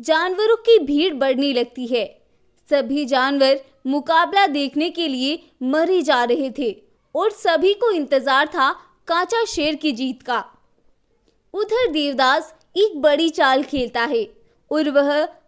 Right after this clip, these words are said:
अपने दो सबसे खतरनाक सिपाहियों को एक रंगीन शेर की खाल पहना देता है और उन्हें अपने साथ लेकर अखाड़े में पहुंचता है। वहां पर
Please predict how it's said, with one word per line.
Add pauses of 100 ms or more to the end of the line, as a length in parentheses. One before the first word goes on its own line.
अपने
दो
सबसे
खतरनाक
सिपाहियों
को (300)
एक
रंगीन
शेर
की
खाल
पहना
देता
है (520)
और
उन्हें (280)
अपने
साथ
लेकर (260)
अखाड़े
में
पहुंचता
है। (720)
वहां
पर